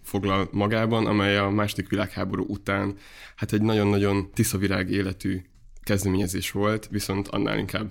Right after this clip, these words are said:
meghatározó mind a pedagógia, mind pedig a mozgalomépítés terén.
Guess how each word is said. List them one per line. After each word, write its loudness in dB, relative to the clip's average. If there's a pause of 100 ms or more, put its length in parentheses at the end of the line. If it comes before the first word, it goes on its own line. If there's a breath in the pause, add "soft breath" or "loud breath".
meghatározó -2 (360 loud breath)
mind 2
a -6
pedagógia, 2
mind 0
pedig -4 (160)
a -6 (180)
mozgalomépítés -4
terén. -6